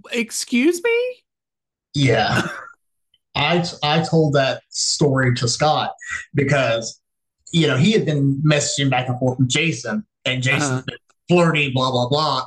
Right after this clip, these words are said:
Speaker 2: And I told him that story. He's like, "That's the kind of person he is." I'm like, "Yeah."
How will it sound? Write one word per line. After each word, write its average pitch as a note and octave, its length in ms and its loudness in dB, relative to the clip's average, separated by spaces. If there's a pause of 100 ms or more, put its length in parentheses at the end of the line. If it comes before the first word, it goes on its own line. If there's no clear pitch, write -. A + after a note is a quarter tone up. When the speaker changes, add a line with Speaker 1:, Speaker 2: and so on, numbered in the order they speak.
Speaker 2:
And B2+ 120 0
I C#3 80 0
told C#3+ 220 2
him C3+ 100 2
that B2+ 160 -2
story. C#3 300 0
He's C3+ 200 2
like, A#2 180 0 (960)
"That's A#2 320 -2
the B2+ 80 -4
kind C3+ 160 0
of F3+ 100 -4
person D3 260 2
he D3+ 100 4
is." D3+ 120 2
I'm - 140 -4
like, A#2+ 160 -4 (1900)
"Yeah." G#2+ 680 0